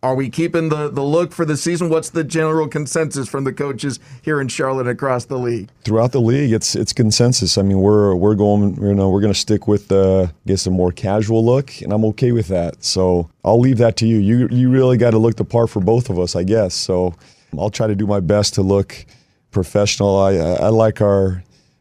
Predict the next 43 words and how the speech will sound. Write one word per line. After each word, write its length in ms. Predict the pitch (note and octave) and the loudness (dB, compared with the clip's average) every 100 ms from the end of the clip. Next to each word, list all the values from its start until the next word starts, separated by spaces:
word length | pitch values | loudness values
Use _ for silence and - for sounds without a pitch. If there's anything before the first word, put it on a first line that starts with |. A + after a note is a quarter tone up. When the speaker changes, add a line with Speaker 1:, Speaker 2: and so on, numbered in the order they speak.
| _ | _
Speaker 2:
we 120 | G#2+ | -4
try 160 | A2+ B2+ | 0 2
to 60 | A#2+ | 2
stay 200 | - A#2+ | 2 0
sharp 300 | - A#2 - | 2 0 2
there 100 | G#2 | 0
on 80 | |
the 80 | G2 | 0
sidelines, 560 | - G2+ F#2+ F2 E2+ E2 | 2 2 2 0 -2 -2
but, 240 | F2 F2+ | 0 4
uh, 260 | F#2 F2+ E2 - | 4 4 2 -2
you 100 | G#2 | 0
know, 120 | G#2+ | 2
one 280 | G2 G#2+ C#3+ | 2 0 0
less 160 | C#3+ C3+ | -2 -2
decision, 540 | - - B2 A2 A#2+ | -2 0 2 4 4
one 160 | B2+ C3+ | 4 4
less 180 | C3+ - | 2 0
decision 420 | A#2 C3 A#2 B2 | -2 0 2 2
on 140 | A2+ | 2
what 160 | A#2 C3 | 2 0
tie 240 | A#2+ A2+ | 2 2
to 80 | B2 | 4
wear, 320 | A2+ A#2 A#2 | 4 4 2
what 180 | A2+ B2 | 2 0
shoes 320 | - C3 B2 | 0 0 0
to 120 | A2 A#2+ | 0 0
wear, 340 | A#2+ A#2+ A#2 | 2 2 2
and 60 | A2+ | 2
what 160 | A#2 | 2
suit 460 | A#2+ - B2+ B2 A#2+ | 0 0 0 2 2
and 100 | G#2+ | 0
dry 240 | F#2+ A#2 A#2+ | 2 0 0
cleaning. 560 | - A#2 A2+ A2+ G#2+ - | -2 0 2 2 0 -2
This 180 | - A2+ | -2 -2
takes 320 | - B2+ A2+ | 0 0 0
hopefully 640 | - A#2 - G#2+ A2+ A2 G2+ _ - _ | 0 0 -2 -2 0 -2 -4 _ -20 _
a 80 | F2 | -2
little 260 | G#2 A#2 A2+ | 0 2 2
bit 180 | G#2+ | 2
of, 260 | G#2 G2+ E2+ | 2 0 0
uh, 40 | |
a 400 | G2 F#2+ F#2+ F#2 | 2 2 2 0